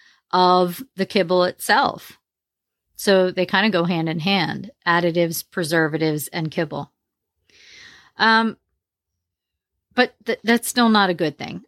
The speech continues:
all right? Just because it's convenient and it can be on the shelf for twenty years and be fine until you open it doesn't mean that it's, uh, it's good for our dog, uh, our dogs. You know, these,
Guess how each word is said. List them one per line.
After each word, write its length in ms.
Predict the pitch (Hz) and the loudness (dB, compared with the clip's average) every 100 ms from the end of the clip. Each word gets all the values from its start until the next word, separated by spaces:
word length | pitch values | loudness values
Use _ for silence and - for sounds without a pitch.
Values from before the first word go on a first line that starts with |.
| 220 | -8
all 60 | |
right? 260 | 185 185 190 | -4 -2 0
Just 340 | 233 233 - | 0 0 0
because 320 | 254 - 240 | -2 0 0
it's 200 | 208 196 | 0 -2
convenient 640 | - 202 180 202 208 214 - | -2 -2 0 0 2 0 -2
and 140 | 185 | -2
it 100 | 196 | -2
can 160 | - 190 | -2 -2
be 140 | 202 | 2
on 100 | 190 | 0
the 80 | 180 | 0
shelf 240 | - 214 - | 0 0 0
for 80 | |
twenty 320 | - 226 196 202 | -4 -2 0 2
years 240 | 220 208 | 0 2
and 120 | 202 | 0
be 100 | 185 | -2
fine 540 | 185 269 453 240 262 311 - - | 0 2 2 2 0 -2 -10 -10
until 260 | 196 202 240 | -4 2 2
you 160 | 202 185 | 2 0
open 320 | 214 247 196 | 0 0 -2
it 160 | 180 | -2
doesn't 360 | - 202 214 - | 0 0 0 -4
mean 460 | 185 196 185 185 - - - - | -2 0 0 0 -4 -14 -20 -16
that 520 | 185 208 185 180 180 - | -2 2 4 2 0 -2
it's, 360 | 190 180 - - | -2 -2 -10 -4
uh, 300 | 185 175 170 - | -2 0 -2 -6
it's 220 | 208 196 - | -4 -4 -2
good 240 | 202 170 | -2 0
for 420 | - 180 180 - - | 2 4 2 -2 -2
our 260 | 190 180 180 | 2 2 0
dog, 500 | 175 160 156 160 180 - - - | 2 2 2 0 -10 -20 -20 -6
uh, 340 | 185 180 180 - | 0 2 0 0
our 160 | 190 | 0
dogs. 420 | 180 156 160 180 - - | 2 2 0 -4 -14 -18
You 240 | - 220 | -8 -2
know, 160 | 202 175 | 0 0
these, 320 | 190 185 - | -2 -4 -6